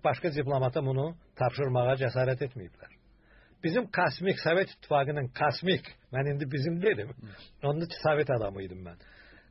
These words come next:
Kosmik kəşfiyyatın İsrail tanklarının çəkdiyi şəkilləri həmən zabitlərlə aparıb Ənvər Saadətin xəritəsinə qoyan mən idim. Çünki ərəb dilini mən ana dili kimi bilirdim, diplomat kimi də professional idim.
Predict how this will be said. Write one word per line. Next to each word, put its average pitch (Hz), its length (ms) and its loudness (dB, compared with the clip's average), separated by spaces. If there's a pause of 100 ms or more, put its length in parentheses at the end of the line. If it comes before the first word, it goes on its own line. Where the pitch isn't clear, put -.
(120)
Kosmik 190 480 0
kəşfiyyatın 151 880 2
İsrail 151 400 2
tanklarının 120 680 -2 (200)
çəkdiyi 151 480 -2
şəkilləri 127 680 2 (400)
həmən 175 300 2
zabitlərlə 156 680 2
aparıb 143 380 2
Ənvər 139 360 0
Saadətin 135 600 0 (320)
xəritəsinə 131 640 0 (100)
qoyan 147 300 4
mən 147 240 0
idim. 90 220 -8
Çünki 175 240 -4
ərəb 196 300 2
dilini 190 240 -2
mən 180 140 -4
ana 165 260 2
dili 113 160 -6
kimi 92 280 -12
bilirdim, 92 480 -8 (360)
diplomat 165 520 0
kimi 185 160 -6
də 175 120 -2
professional 110 640 -4
idim. - 200 -20